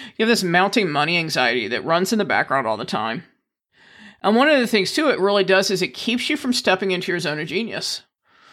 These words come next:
Okay, your zone of genius is the thing that sets you apart. And when you have all these other things going on, you're not stepping into your zone of genius 'cause you're putting out fires all the time. That's one of the ways you know that you've got some issues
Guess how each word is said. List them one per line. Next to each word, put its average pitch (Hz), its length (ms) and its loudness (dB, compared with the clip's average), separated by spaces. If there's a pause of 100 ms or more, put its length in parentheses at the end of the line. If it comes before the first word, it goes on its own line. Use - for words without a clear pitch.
(300)
Okay, 151 320 -2
your 175 140 0
zone 208 200 2
of 240 100 2
genius 202 420 0
is 156 300 -6
the 175 160 0
thing 202 440 0
that 160 320 0
sets 175 280 -2
you 196 100 2
apart. 123 500 -2 (680)
And 170 320 2
when 180 100 -2
you 185 120 2
have 214 220 2
all 214 140 4
these 185 160 2
other 180 180 0
things 185 280 0
going 160 240 0
on, 170 280 0
you're 196 120 0
not 196 200 2
stepping 220 260 0
into 180 160 0
your 170 180 0
zone 170 200 -2
of 160 80 -6
genius 208 300 -4
'cause 190 160 -8
you're 156 100 -4
putting - 300 -6
out 175 160 -2
fires 127 380 0
all 73 120 -10
the - 80 -12
time. - 340 -14 (240)
That's 175 240 -2
one 233 140 2
of 233 60 2
the 233 80 4
ways 196 260 4
you 175 80 2
know 165 180 4
that 165 120 0
you've 135 220 -4
got 139 200 2
some 131 300 -4 (420)
issues 202 600 0